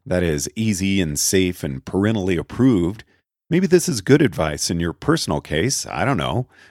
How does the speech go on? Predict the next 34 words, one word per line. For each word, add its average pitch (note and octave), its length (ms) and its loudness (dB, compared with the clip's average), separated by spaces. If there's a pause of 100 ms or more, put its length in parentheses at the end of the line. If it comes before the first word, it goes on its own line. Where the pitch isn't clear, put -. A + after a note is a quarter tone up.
(180)
but E2+ 120 -6
I'm D3 160 2
not C3 160 0
the G#2 80 2
one G2 220 2
to F2+ 60 -4
say C#2 260 -4
it. - 140 -16 (520)
What G#2+ 160 2
I E3+ 160 4
mean B2+ 480 2
is G#2 180 -2
that A#2 140 2
you C#3 100 0
can B2+ 140 0
invest G#2+ 480 0
emotional C#3+ 720 0
energy A2 420 2
in F2 140 0
rainbows, E2+ 840 0
even E3+ 220 0
if E3 120 0
they A2 140 2
turn B2 260 -2
out B2 300 0
not F2+ 460 -2
to F#2 100 -8
be F2+ 160 0
magic. E2 560 -4 (500)
The G2+ 120 0
future E3+ 580 0
is F#2+ 200 0
always G#2+ 440 2
absurd, E2 720 -2